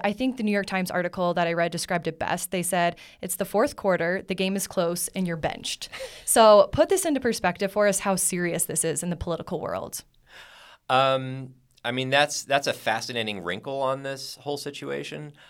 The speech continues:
Speaker 2: Um, you know, I, I think if you had just asked people ahead of time, "Well, what does this do to a, a candidate that they essentially can't be in Iowa and they can't be in New Hampshire in the, in the last few weeks before the,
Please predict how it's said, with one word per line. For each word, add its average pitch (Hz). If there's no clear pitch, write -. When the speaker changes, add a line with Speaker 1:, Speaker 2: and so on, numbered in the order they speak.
Speaker 2:
Um, 98
you 120
know, 113
I, 107
I 104
think 127
if 120
you 113
had 98
just 98
asked 98
people 104
ahead 120
of 147
time, 104
"Well, 95
what 107
does 95
this 92
do 92
to 85
a, -
a -
candidate 110
that 82
they 87
essentially 85
can't 90
be 101
in 90
Iowa 92
and 80
they 82
can't 90
be 85
in 85
New 78
Hampshire 85
in 76
the, 73
in 85
the 80
last 82
few 78
weeks 82
before 82
the, 80